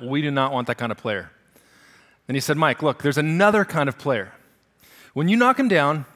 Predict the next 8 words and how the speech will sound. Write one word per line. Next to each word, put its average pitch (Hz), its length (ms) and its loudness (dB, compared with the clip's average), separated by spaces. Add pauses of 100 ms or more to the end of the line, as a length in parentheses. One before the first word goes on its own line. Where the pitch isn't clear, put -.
he 131 120 -4
gets 123 180 -2
back 143 220 0
up. - 360 -4 (440)
You 160 140 -2
knock 147 240 2
him 147 100 -2
down, 147 380 2